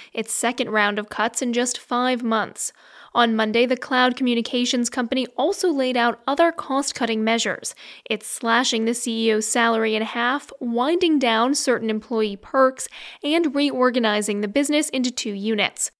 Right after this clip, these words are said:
The company will also close some offices as Twilio pursues a remote work culture.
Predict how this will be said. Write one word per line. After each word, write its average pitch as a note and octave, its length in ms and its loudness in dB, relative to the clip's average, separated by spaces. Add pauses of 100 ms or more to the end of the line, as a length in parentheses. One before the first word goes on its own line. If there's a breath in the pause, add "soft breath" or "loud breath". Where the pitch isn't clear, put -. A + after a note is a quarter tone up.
(320)
The C4+ 100 -2
company B3 360 2
will A3+ 120 0
also A#3 300 2
close A#3 460 2
some A3+ 160 -2
offices A3+ 560 2
as B3 160 0
Twilio B3+ 460 4
pursues C4 500 -2
a C4 100 0
remote C#4 580 0
work G#3 360 -4
culture. G3+ 520 -6